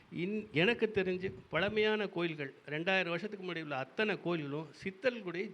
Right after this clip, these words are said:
ஜீவசமாதி, அதனால வைக்கப்பட்டது சிவலிங்கம். இன்னைக்கு தமிழ்நாட்டுல இருக்கக்கூடிய சித்தர்கள் வந்து அவ்வளவு சித்தர்கள் இருக்காங்க, அவ்வளவு ஜீவசமாதி இருக்கு. அவ்வளவு ஜீவசமாதி இருக்கும் பட்சத்துல இ-, நமக்கு வந்து பெரிய கிஃப்ட். ஏன் சொல்றீங்களா?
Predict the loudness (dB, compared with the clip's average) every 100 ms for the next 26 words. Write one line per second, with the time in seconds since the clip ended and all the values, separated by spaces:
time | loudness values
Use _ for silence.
0 | -4 0 2 0 -2 -6 -12 -20 -20 -20
1 | _ -20 -20 -20 -20 -20 _ 0 4 6
2 | 6 6 6 4 2 2 4 4 4 4
3 | 0 -6 -12 -20 -20 -12 -4 2 2 2
4 | 2 4 4 6 4 2 0 0 0 0
5 | 0 0 2 4 2 2 0 2 2 2
6 | 0 4 6 6 4 2 4 4 2 -2
7 | -2 0 0 2 2 2 0 2 2 4
8 | 6 6 6 2 0 -4 -4 -16 -16 -20
9 | -20 -4 0 4 4 2 2 0 2 2
10 | 4 4 4 0 -2 -2 -2 -2 -4 -6
11 | -2 -2 -2 -10 -18 -18 0 4 6 6
12 | 6 4 4 4 4 4 4 2 -4 0
13 | 0 6 6 6 2 2 0 2 2 0